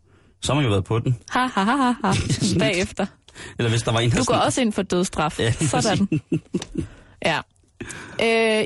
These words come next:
Speaker 2: i København, Simon, øhm, der var der i går en, øh, tysk lærer fra De Frie Skolers Lærerforening, der havde, øhm, klædt sig ud som præst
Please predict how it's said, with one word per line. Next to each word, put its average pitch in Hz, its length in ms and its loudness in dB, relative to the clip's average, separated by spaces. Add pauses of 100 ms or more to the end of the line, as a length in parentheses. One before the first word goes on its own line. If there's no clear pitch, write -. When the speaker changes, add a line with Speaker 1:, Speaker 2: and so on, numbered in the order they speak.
Speaker 2:
i 240 80 2
København, 269 380 2
Simon, 269 400 2 (960)
øhm, 185 580 2 (140)
der 233 120 0
var 220 140 0
der 214 100 2
i 196 100 0
går 247 300 0 (180)
en, 196 220 4
øh, 180 120 2
tysk - 300 -2
lærer 240 260 2 (100)
fra 190 360 -2
De 190 180 0
Frie 233 320 2
Skolers 220 520 0
Lærerforening, 226 640 2 (520)
der 220 80 0
havde, 190 520 2
øhm, 175 360 2 (260)
klædt 226 220 -2
sig 269 80 0
ud 285 40 2
som 226 160 2
præst - 460 -2